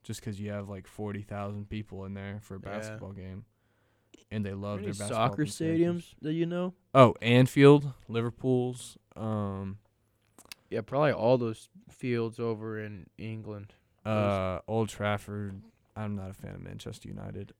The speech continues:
Speaker 2: They
Speaker 1: Um,
Speaker 2: kill each other over soccer over there, man.
Speaker 1: Yeah.
Speaker 2: It's crazy.
Speaker 1: Uh, what's another one, like, just intimidating? Borussia Dortmund. Um, they have, like, this big grandstand with all their, like, diehard fans, and they do,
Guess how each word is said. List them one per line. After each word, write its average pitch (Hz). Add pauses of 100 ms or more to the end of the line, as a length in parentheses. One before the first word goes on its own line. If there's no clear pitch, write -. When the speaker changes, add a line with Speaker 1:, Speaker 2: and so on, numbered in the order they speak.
Speaker 2:
They 107
Speaker 1:
Um, 107
Speaker 2:
kill 139
each 117
other 104
over 101
soccer 110
over 107
there, 110
man. 104
Speaker 1:
Yeah. 110
Speaker 2:
It's -
crazy. 110 (720)
Speaker 1:
Uh, 123
what's 139
another 104
one, 95 (160)
like, -
just -
intimidating? 95 (240)
Borussia 117
Dortmund. - (760)
Um, 80 (100)
they 107 (220)
have, 110
like, 101
this 98
big 107
grandstand 110 (580)
with 107
all 104
their, 98
like, 90
diehard 98
fans, 104
and 98
they 101
do, 101